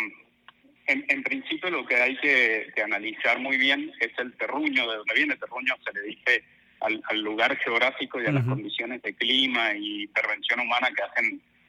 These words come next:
Speaker 1: eh, que un producto sea particular. Eh, empezando por eso, uno puede ir analizando cómo se van comportando las diferentes variedades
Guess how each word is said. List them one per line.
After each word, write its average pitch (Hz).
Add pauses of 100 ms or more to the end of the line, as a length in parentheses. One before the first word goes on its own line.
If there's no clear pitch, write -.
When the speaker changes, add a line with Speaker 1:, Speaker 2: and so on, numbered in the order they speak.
(120)
Speaker 1:
eh, 98
que 113
un 117
producto 117
sea 113
particular. - (500)
Eh, 104 (360)
empezando 143
por 156
eso, 170
uno 139 (160)
puede 139
ir 135
analizando 131
cómo 113
se -
van 110
comportando 117
las 110
diferentes 110
variedades 117